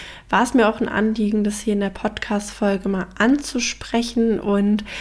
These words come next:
ich bin auch sehr gespannt, von deiner Meinung und deiner Erfahrung zu hören und vielleicht auch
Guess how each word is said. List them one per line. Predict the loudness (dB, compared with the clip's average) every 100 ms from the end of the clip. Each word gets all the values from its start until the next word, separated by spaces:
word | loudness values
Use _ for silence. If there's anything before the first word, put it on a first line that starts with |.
| -12 -8 -6
ich | 0
bin | 4 4
auch | 2
sehr | 0 -4 -2
gespannt, | -4 -2 0 4 2 0 -8
von | -6 0 2 2
deiner | 2 4 6 6
Meinung | 4 2 2 2
und | 0
deiner | 0 0 -2
Erfahrung | -4 -6 -2 0 2 2 0
zu | -4 0
hören | 0 0 0
und | -4
vielleicht | -2 -2 -2 -4
auch | -6